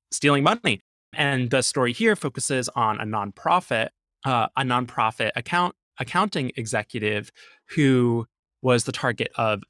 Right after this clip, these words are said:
phishing emails that actually the hackers were able to insert themselves into an email chain and essentially siphon off money.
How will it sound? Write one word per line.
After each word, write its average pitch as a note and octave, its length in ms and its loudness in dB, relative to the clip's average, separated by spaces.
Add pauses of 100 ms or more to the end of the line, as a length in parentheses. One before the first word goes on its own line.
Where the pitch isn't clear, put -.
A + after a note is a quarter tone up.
phishing E3 420 2
emails A2+ 580 4
that A2 260 0 (300)
actually A#2+ 420 -2
the A2+ 100 2
hackers A#2+ 420 2
were - 100 -2
able A2+ 240 0
to - 180 -12
insert C#3+ 500 0
themselves B2 600 0
into B2 320 -4
an A#2 160 -4
email D#3 400 4
chain A#2 600 -2
and A2+ 120 -4
essentially A2 460 -4
siphon A2+ 420 -2
off G#2 280 -4 (180)
money. D#3 480 0